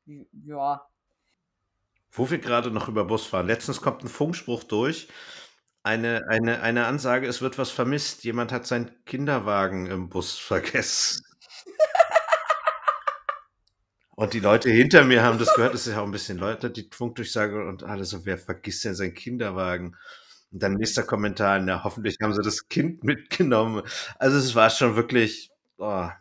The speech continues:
Speaker 2: also, man vergisst ja gerne mal was, ne? Wir haben, man findet ja vieles, ne? 'N Handy, hin und her. Mützen, Handschuhe, Regenschirme, alles ganz beliebte Sachen, die man so
Speaker 1: Ranzen.
Speaker 2: verge-, äh, Schultaschen, auch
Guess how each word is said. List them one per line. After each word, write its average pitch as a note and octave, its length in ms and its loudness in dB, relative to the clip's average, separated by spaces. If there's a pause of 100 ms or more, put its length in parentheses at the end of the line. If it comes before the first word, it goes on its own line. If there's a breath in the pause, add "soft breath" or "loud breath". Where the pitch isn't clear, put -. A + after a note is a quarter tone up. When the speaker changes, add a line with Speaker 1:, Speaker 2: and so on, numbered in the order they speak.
(100)
Speaker 2:
also, A2+ 160 0
man C#3+ 140 4
vergisst C#3+ 380 0
ja B2 60 4
gerne G#2 320 2
mal F2+ 180 -2
was, F2 220 -6
ne? G#2 180 -6
Wir F#2+ 80 -2
haben, F#2 440 -10
man G#2 120 -16
findet G#2 240 -14
ja F#2+ 100 -6
vieles, F#2 500 -8
ne? F#2 420 -6
'N G2+ 80 -18
Handy, F#2 720 -8
hin F#2+ 140 -8
und F2+ 160 -8
her. F2 300 -10 (1000)
Mützen, G#2 680 -6
Handschuhe, G2 1080 -6
Regenschirme, G2 600 -8
alles C3 240 -8
ganz C3 260 -4
beliebte A2+ 500 -8
Sachen, G#2 400 -6
die A2 100 -4
man G#2+ 280 0 (400 loud breath)
so A#2+ 140 0
Speaker 1:
Ranzen. - 0 -
Speaker 2:
verge-, A#2+ 340 -2
äh, B2+ 120 -4
Schultaschen, D3 840 2
auch - 480 -4